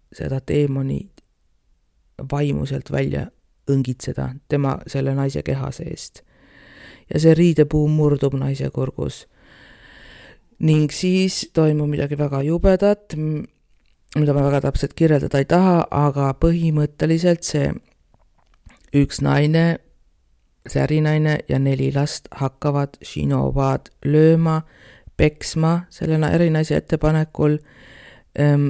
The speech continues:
esialgu lapsed kuidagi sellised, noh, nad olid ju kas noored, täiskasvanud või lapsed, nad nagu kõhklesid, et nad ei taha seda naist lüüa, aga siis see to-, ärinaine ütles, et hei, me ei löö seda naist, me lööme seda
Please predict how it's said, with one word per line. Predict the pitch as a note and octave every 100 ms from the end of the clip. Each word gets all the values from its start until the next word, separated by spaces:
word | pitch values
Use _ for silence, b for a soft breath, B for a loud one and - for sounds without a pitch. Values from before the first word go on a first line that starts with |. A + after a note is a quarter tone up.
| -
esialgu | E3+ E3+ D#3 C#3
lapsed | D3 D#3 C#3+ -
kuidagi | C#3+ C#3+ C#3
sellised, | C#3 C#3+ C#3+ C#3 D3
noh, | D#3
nad | C#3+
olid | D3+ C#3
ju | C#3
kas | C#3+ -
noored, | E3 D#3+ D3
täiskasvanud | D3+ D#3 - C#3+ C#3 C3+ -
või | C#3+
lapsed, | D#3+ - E3 D#3 - -
nad | C#3
nagu | C3+ C3+ C3+
kõhklesid, | G#3 G#3+ - D#3+ D3+ C#3+
et | C#3+ _ -
nad | - -
ei | C#3+
taha | - D3 C3 C3+
seda | C3+ C#3
naist | D3 - -
lüüa, | A#3 A#3 F3+ F3 - B B B -
aga | D3 C3+ C3 C3 C3 - _ _ _ -
siis | - C#3 - C#3+
see | C3+
to-, | C#3+ C#3 C3+ - _ _ _ _ -
ärinaine | E3 E3 D3+ C3+ C#3 E3+
ütles, | - E3 E3 - B B B B -
et | C#3 B2+ - -
hei, | - D#3 E3 D3+ -
me | - C#3
ei | C#3
löö | C#3+ C#3
seda | - C3
naist, | C3+ D3 D3+ C#3+ - -
me | - C#3 C3
lööme | C3+ C#3 C#3+ C#3
seda | B2+ -